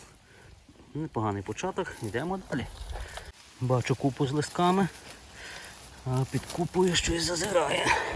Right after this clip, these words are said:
Що це у нас? Ага, опять голубінка. Опять молоденька.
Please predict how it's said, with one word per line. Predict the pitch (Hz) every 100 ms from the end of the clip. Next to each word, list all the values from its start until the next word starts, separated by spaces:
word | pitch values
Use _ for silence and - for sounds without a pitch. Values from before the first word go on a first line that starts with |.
| - - -
Що | - 117
це | 156
у |
нас? | 151 165 - - - - - -
Ага, | 101 95 -
опять | 113 - 175
голубінка. | 143 139 127 117 104 131 131 - - - - - - 120
Опять | - 131 120
молоденька. | 117 113 110 117 117 156